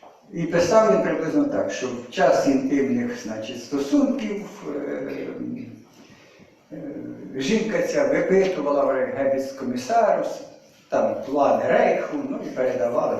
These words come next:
там, не знаю, передавали чи, чи в Рубі, чи де був, чи в Бусі в неї. Ну, словом, сон рябої кобили. Да, е,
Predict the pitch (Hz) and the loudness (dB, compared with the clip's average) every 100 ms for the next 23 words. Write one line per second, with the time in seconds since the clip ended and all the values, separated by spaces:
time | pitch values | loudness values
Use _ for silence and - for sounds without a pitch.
0 | 110 107 120 - 120 - - 139 135 135 | -2 -4 -6 -6 -6 -6 -4 0 2 4
1 | 135 - - - 135 117 165 123 123 107 | 4 2 -4 -4 -4 -4 -6 -6 -10 -10
2 | 101 131 - 117 - - 117 110 151 147 | -6 -4 -4 -8 -12 -12 -10 -4 -4 -4
3 | 131 120 123 120 117 - - - - 233 | -6 -6 -6 -6 -8 -10 -14 -16 -4 4
4 | 269 269 - - 226 233 240 - 226 202 | 6 6 4 2 4 6 4 4 4 6
5 | 196 190 180 180 - - - - - 180 | 6 6 6 4 4 2 0 -4 -10 -12
6 | - - - 170 - - - - - - | -12 -12 -10 -10 -12 -14 -16 -18 -16 0
7 | 156 147 95 - 147 143 139 - - - | 4 6 6 6 6 6 6 4 4 0